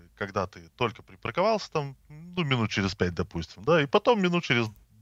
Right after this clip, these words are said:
пятнадцать-двадцать тебя еще раз за-, зафиксировали, и потом проверили, оплатил ты парковку или нет. Но когда автомобиль с парконом проезжает,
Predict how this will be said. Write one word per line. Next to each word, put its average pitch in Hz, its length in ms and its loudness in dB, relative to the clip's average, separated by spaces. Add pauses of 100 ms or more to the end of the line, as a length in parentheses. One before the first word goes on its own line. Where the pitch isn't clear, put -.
(140)
пятнадцать-двадцать 123 800 0
тебя 113 160 0
еще 101 260 0
раз 87 280 -8 (120)
за-, 95 180 0
зафиксировали, 156 680 0 (380)
и 110 80 2
потом 135 240 2
проверили, 104 480 2
оплатил 95 480 -6
ты 98 100 -14
парковку 92 480 -6
или 98 160 -2
нет. 82 160 -6 (460)
Но 143 240 2
когда 139 340 2
автомобиль 131 580 -4
с - 120 -20
парконом 117 580 -4
проезжает, 110 600 0